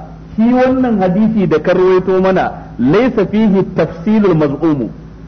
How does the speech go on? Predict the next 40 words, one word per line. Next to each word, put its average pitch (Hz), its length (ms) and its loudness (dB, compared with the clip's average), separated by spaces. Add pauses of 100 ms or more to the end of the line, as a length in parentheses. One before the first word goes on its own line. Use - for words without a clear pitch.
(760)
ba 185 220 2
bayani 151 420 2
dalla 147 320 2
dalla 151 280 2
a 131 80 -2
cikin 135 220 -2
sa 127 100 0
wanda 113 180 2
ya 104 100 -2
gabata. 92 300 -6 (280)
Ai 175 180 2
su 185 120 0
sun 185 200 -2
ce 196 120 0
a 139 120 -4
turawa 170 440 2
ta 160 120 -2
farko, 165 480 0
"Min 139 180 2
ha 147 140 2
khalaqnakum," 117 600 -4
a 151 120 -2
ta 180 120 0
biyu, 190 260 0 (360)
"Wa, 131 260 0 (760)
wa 127 180 2
fiha 170 260 2
nu'idukum," 127 440 0
a 135 80 -2
ta 190 100 0
uku, 214 260 0 (180)
"Wa 127 100 -2
minha 143 180 2
nukhrijukum." 113 480 -2 (240)
Shi 254 180 2
ko 269 140 2
hadisin 208 400 2
me 180 120 4
ya 196 60 2
nuna? 208 300 2